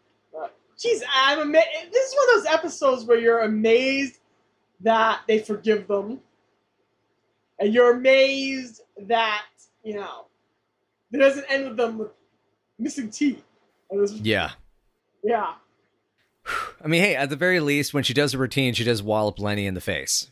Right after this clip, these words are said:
Speaker 1: Yeah. <laughs> He almost falls out of his chair. Falls all the way back and loses his hat.
Speaker 2: Yep.
Speaker 1: <laughs> Which would be cute in any other, in any other episode,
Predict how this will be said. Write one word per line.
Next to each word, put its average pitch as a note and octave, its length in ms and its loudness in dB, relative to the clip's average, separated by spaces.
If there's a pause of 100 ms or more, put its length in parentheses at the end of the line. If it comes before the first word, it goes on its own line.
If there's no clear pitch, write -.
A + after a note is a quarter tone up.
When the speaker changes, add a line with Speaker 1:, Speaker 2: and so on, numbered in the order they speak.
(160)
Speaker 1:
Yeah. G#3+ 320 -6
<laughs> - 40 -20 (540)
He C#4 120 0
almost C4+ 340 -2
falls B3 260 0
out G#3+ 180 0
of G#3+ 80 -14
his G#3+ 80 -20
chair. G3 320 -14 (260)
Falls C4 180 4
all F4 120 8
the F#4 60 -2
way F4+ 120 2
back D4+ 280 0
and C4 100 -10
loses C4 280 -14
his A#3 220 -20
hat. G3+ 280 -8 (120)
Speaker 2:
Yep. G3 240 -6 (180)
Speaker 1:
<laughs> - 560 -20
Which - 120 -14
would F#4 100 2
be F4 80 4
cute F4 400 -2
in A3+ 60 -4
any A#3+ 200 0
other, A3+ 180 0
in A3+ 60 -10 (480)
any B4 60 4
other E5+ 480 4
episode, F4+ 400 0